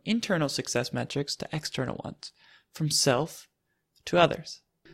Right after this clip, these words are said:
The most common type of this shift is to seek external, immediate validation, such as having others praise you for your intent. Since these external validation metrics are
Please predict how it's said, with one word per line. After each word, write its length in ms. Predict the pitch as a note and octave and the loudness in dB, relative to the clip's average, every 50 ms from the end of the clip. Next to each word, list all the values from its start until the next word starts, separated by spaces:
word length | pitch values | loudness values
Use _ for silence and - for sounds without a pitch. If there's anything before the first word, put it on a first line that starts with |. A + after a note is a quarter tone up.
| - - - | -20 -14 -6
The 100 | - F3+ | 0 2
most 220 | G3+ A#3+ B3 - | 2 2 2 2
common 280 | - F#3+ G3+ A3 C4+ B3 | 2 4 4 4 4 2
type 300 | - - D3 D3+ D3+ - | 2 2 2 2 2 2
of 100 | C#3 C3+ | 0 2
this 140 | C3 C3 - | 2 2 2
shift 440 | - - - A2+ A2+ - - - - | 2 2 2 0 -2 -2 -6 -10 -6
is 160 | D3 D3 - | -4 -4 -2
to 120 | - D3+ | 0 0
seek 360 | D3 - - - D#3+ D#3 D3+ - - | 2 2 2 2 0 0 -2 -4 -2
external, 720 | - E3 - - - - G3 G3 F#3+ F#3+ G3 G3+ A3 - _ _ _ _ _ _ _ _ _ _ _ _ _ | -2 -2 0 -2 -2 -2 -2 0 0 0 -2 -2 -4 -6 _ _ _ _ _ _ _ _ _ _ _ _ _
immediate 640 | - C#3+ C3+ C3 C3+ D3 D3+ C#3+ B2+ A#2+ - - - - _ _ - | -2 -2 -2 0 0 0 2 2 2 2 0 0 -4 -10 _ _ -6
validation, 520 | - - C2 - - - - - - - - _ _ _ _ _ _ _ _ _ - - - - | -4 -4 -2 -2 -2 -4 -4 -4 -4 -6 -8 _ _ _ _ _ _ _ _ _ -20 -20 -14 -2
such 220 | - - G3 - | 0 2 2 4
as 80 | G3+ - | 2 2
having 260 | - G3+ G3 G3 - | 4 2 2 2 0
others 260 | - - F3+ G3 F#3+ - | -2 -2 -2 -2 -2 -4
praise 480 | - - - - D#3+ E3 F#3 F3 D#3+ C#3+ | -8 -6 -2 0 2 2 2 2 2 0
you 180 | B2+ B2+ C3 | 0 0 -2
for 160 | C3+ - - | -2 -2 -2
your 200 | C3 C3 C3 C3 | -2 0 0 -2
intent. 520 | C3+ C3+ C3+ - - D3+ - - - - - _ _ _ _ _ _ _ _ _ - - - _ | -2 -2 -2 -2 -2 -2 -2 -2 -6 -14 -20 _ _ _ _ _ _ _ _ _ -20 -20 -20 _
Since 280 | - - - F3 F3+ - | -6 -2 0 0 0 2
these 200 | - F#3 E3 - | 2 2 2 4
external 400 | C3 D#3 - - - D#3+ D#3 D3 | 2 0 -2 -2 -2 -2 0 2
validation 580 | C#3 C#3 C#3 C3+ C3+ C#3 C#3 C#3 - - C#3 C3+ | 2 4 4 4 4 2 2 2 0 -2 -4 -4
metrics 460 | C3 B2 - - C3 C3 B2 - - - | -4 -4 -2 0 0 0 0 -2 -6 -6
are 140 | - - | -6 -6